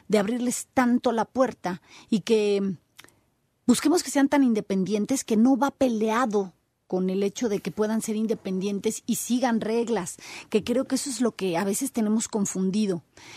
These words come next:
El que tú sepas seguir normas y reglas de alguna institución o de la sociedad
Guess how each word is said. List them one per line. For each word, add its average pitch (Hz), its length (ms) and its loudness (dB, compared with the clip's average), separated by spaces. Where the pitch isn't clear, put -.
El 208 120 2
que 220 120 -2
tú 302 120 -8
sepas - 320 -4
seguir 226 360 0
normas 226 420 0
y 196 60 -4
reglas 208 340 -2
de 196 60 0
alguna 196 260 0
institución 214 640 -2
o 190 80 0
de 180 80 0
la 175 140 -2
sociedad 196 520 0